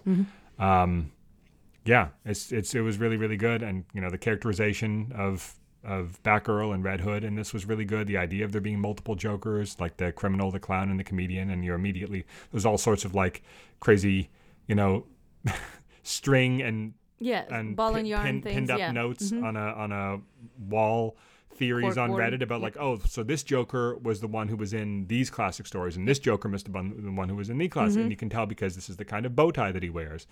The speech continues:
Speaker 1: Mm-hmm.
Speaker 2: and this is, you know, the, the way his hair is drawn. And I'm sure all of that is intentional. These people are probably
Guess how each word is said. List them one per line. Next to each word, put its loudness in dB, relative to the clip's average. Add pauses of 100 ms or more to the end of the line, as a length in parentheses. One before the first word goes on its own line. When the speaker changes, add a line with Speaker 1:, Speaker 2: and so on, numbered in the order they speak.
Speaker 1:
Mm-hmm. 2
Speaker 2:
and -2
this -4
is, -6
you -2
know, -2
the, -2
the -6
way 0
his -2
hair 2
is 0
drawn. -4
And -4
I'm -2
sure 2
all 6
of 2
that 0
is -6
intentional. -4
These -6
people -4
are -2
probably -4